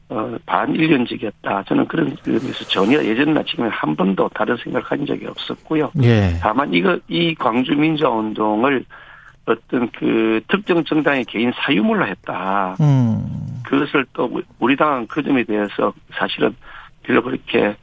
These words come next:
Speaker 1: 관심을 가지 못하고 방치한 것이 있었다. 그 점에 대해서는 저희들이 좀 그 반성할 점이 있다고 보고 있고요.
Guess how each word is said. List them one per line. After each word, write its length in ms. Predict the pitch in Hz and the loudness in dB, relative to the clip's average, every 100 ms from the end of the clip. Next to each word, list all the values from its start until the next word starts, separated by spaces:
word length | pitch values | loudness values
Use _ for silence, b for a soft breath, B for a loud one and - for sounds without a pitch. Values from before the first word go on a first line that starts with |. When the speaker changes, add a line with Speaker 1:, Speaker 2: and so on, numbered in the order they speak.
| B | B
Speaker 1:
관심을 460 | - 113 107 143 127 | -4 0 2 2 2
가지 240 | 117 110 | 2 -2
못하고 340 | - 107 113 113 | -4 -6 -4 -4
방치한 560 | - 98 104 - 156 | -2 -2 0 0 2
것이 220 | 165 135 160 | 2 0 -2
있었다. 500 | - - - 143 - | -4 -6 -4 -2 0
그 120 | 170 | 2
점에 220 | 185 160 | 2 2
대해서는 460 | 117 107 - 123 104 - B B B - | 0 -4 -4 -2 -2 -4 B B B -6
저희들이 260 | - 113 117 | -2 -2 -2
좀 300 | - 107 131 | 0 0 -2
그 140 | - | -6
반성할 480 | - 98 101 - 139 | -2 0 2 2 0
점이 220 | - - | 2 2
있다고 280 | - - 202 | 2 2 0
보고 220 | 98 - 117 | -2 -6 -8
있고요. 420 | - - 160 | -10 0 0